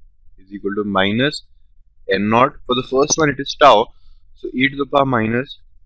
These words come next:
two tau by tau, because we want it at time t is equal to two tau, divided by, sorry, into one by tau divided by minus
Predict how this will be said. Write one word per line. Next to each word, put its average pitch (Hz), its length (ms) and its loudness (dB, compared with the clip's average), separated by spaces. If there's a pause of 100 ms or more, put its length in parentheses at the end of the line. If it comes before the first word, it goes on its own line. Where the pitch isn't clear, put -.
(320)
two 120 180 -8
tau 123 220 4
by 127 160 0
tau, 135 420 -2
because 117 260 -8
we 135 140 2
want 135 240 2
it 131 100 -8
at 131 180 -4
time 110 220 4
t 117 180 -2
is 117 100 -2
equal 113 280 -4
to 120 80 -8
two 123 160 -6
tau, 85 240 -6 (640)
divided 101 460 2
by, 147 300 0 (420)
sorry, 101 340 0
into 139 400 -2 (960)
one 104 240 0
by 113 340 2 (1600)
tau 127 360 6 (1080)
divided 104 460 4
by 127 220 0 (100)
minus 101 600 -2